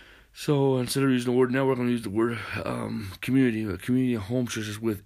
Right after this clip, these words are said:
a, with or without a sanctuary, okay? But there's important to have the fivefold ministry involved.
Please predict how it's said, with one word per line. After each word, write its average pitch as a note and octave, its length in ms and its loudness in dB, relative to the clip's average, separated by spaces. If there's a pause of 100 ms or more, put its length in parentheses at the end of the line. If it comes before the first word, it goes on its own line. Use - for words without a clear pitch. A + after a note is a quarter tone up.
a, G#2 420 -4 (260)
with B2+ 360 0 (100)
or A2 100 -2
without A2 600 -4
a G#2+ 120 -6
sanctuary, G#2 640 -4 (400)
okay? G#2+ 260 -4 (1400)
But G#2 140 -6
there's G#2+ 200 -4
important A2+ 520 0 (380)
to G#2 120 -4
have A2+ 220 0
the G#2 60 -6
fivefold A2 460 0
ministry A2 440 -4
involved. G2+ 760 -4